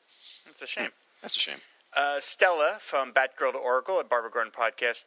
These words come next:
Speaker 1: uh, comments, uh, he says, "I am right there with Rob when the sport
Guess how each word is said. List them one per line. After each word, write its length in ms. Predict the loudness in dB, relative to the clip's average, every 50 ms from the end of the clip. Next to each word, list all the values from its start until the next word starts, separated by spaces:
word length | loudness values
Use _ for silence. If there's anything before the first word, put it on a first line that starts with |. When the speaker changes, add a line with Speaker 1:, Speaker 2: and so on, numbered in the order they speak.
| -10 -4
Speaker 1:
uh, 120 | -2 -2 -2 -2
comments, 540 | 0 0 0 0 0 -2 -4 -4 -8 -8
uh, 100 | -4 -4 -6
he 100 | -4 -4
says, 240 | -6 -8 -8 -6 0
"I 140 | 0 0
am 120 | 0 2 0
right 160 | -2 -2 0
there 140 | -2 -2 -2
with 100 | -2 0
Rob 380 | 2 2 2 4 2 0 -2
when 100 | -6 -12
the 60 | -12 -12
sport 320 | -14 _ -12 -12 -12 -10